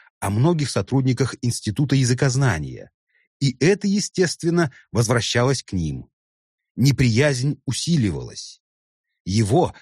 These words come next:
несколько раз вызывали на партбюро, обвиняя в непомерно широких связях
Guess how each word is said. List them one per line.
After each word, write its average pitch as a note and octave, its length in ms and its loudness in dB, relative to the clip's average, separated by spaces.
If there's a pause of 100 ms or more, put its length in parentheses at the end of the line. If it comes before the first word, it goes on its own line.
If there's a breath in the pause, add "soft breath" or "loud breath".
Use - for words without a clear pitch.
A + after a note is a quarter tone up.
(120 loud breath)
несколько G#2 580 0
раз E3 280 -2 (180)
вызывали B2 560 2
на C3+ 120 0
партбюро, B2+ 760 0 (560 soft breath)
обвиняя G2+ 720 0 (200 soft breath)
в F#2+ 140 0
непомерно C3 540 2
широких G#2+ 460 -2
связях A2 540 0